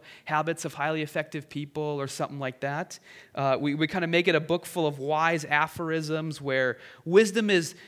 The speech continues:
is sort of pragmatic, but it's really kind of self-centered at the end of the day. Um, it, it's trying to help us figure out the outcome and how we can get the,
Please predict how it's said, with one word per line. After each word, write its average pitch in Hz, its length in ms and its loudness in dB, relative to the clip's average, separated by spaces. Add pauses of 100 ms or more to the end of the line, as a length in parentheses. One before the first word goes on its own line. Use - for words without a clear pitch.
is 156 120 -2
sort 185 160 2
of 151 100 -4
pragmatic, 180 1040 2 (140)
but 170 100 2
it's 180 140 -2
really 233 200 2
kind 233 180 0
of 165 60 -4
self-centered 185 600 0
at 180 100 -2
the 190 80 -4
end 185 100 -2
of 180 60 -8
the 180 80 -2
day. 185 400 0 (320)
Um, 147 300 2
it, 151 120 -2
it's 160 240 0
trying 185 180 0
to 170 60 -2
help 175 200 -2
us 170 140 -4
figure 175 280 0
out 156 120 2
the 143 120 -2
outcome 160 540 -2
and 139 80 -6
how 147 160 -2
we 151 120 -4
can 151 120 -8
get 143 560 -6
the, 156 80 -4